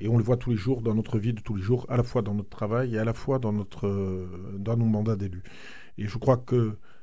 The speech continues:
alors, si on peut les remettre, euh, en haut de la pile, c'est très bien, mais je crois que, malheureusement, euh, tout ce qui a été dit n'a pas été traité, et on continue à voir tous les jours les problèmes des Français, et je crois qu'il faut les reprendre d'une autre façon,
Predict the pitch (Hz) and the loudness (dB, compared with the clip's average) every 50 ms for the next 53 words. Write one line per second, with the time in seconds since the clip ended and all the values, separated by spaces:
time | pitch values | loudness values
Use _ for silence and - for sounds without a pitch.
0 | - - - 117 113 107 - - - - - - - - - - - 135 117 - | -14 -4 0 0 0 0 0 -4 -12 -14 -14 -14 -14 -10 -8 -2 0 2 4 6
1 | 127 123 120 123 113 117 123 120 123 - 113 110 107 110 110 110 120 123 120 120 | 6 8 8 8 6 6 4 2 0 -2 -4 -2 -2 -4 -4 -2 0 0 0 0
2 | 113 - 117 101 - - 107 - - 139 135 147 147 131 110 98 98 101 110 104 | -2 -2 -6 -6 -4 -6 -6 -2 0 4 6 6 6 6 4 2 0 -2 0 0
3 | 113 110 - 135 139 135 - 127 123 113 110 110 107 117 131 135 131 123 127 117 | 0 4 6 6 6 8 6 6 6 6 4 2 2 4 6 6 8 8 8 8
4 | - 113 113 117 131 160 - - - - - - - - - 90 98 - - 107 | 6 6 4 4 2 0 -6 -10 -14 -16 -16 -16 -14 -12 -10 -8 -8 -6 -6 -8
5 | 101 - - 143 123 120 - - 131 123 123 123 120 120 123 113 104 117 120 117 | -8 -2 0 0 0 0 0 4 4 6 6 6 4 2 0 0 0 2 2 2
6 | 117 104 101 101 - - 117 110 - 117 107 - - 113 - - 120 127 139 165 | 2 2 0 0 0 2 2 2 0 -2 -4 -2 -6 -6 -2 0 2 2 2 2
7 | - - 113 123 127 123 120 - 147 143 - - 135 135 127 127 123 113 - 120 | 0 0 2 2 4 2 2 0 -2 -2 -2 0 2 2 4 6 4 4 4 2
8 | 117 107 120 117 113 - - - 131 117 107 95 110 127 139 135 117 110 - - | 2 4 4 4 4 2 0 2 2 2 2 4 4 4 4 4 4 2 2 0
9 | - 110 107 113 107 101 101 98 - 107 104 - - - - 156 165 - - - | 0 2 2 2 2 2 0 -2 -4 -6 -6 -4 0 0 0 0 0 -4 -10 -14
10 | - - - - - - 95 92 98 - 139 139 - - 123 123 135 120 117 113 | -14 -16 -14 -14 -12 -10 -10 -8 -4 -2 -2 -2 -2 -6 -6 -2 0 0 0 0
11 | 127 123 123 - - 139 131 117 110 107 101 104 101 95 104 131 131 127 123 123 | 0 -2 -2 -2 0 0 2 2 0 0 -2 -4 -6 -4 0 2 2 2 2 2
12 | - - 117 - - - 156 190 185 | 0 -2 -2 -2 0 0 0 0 -2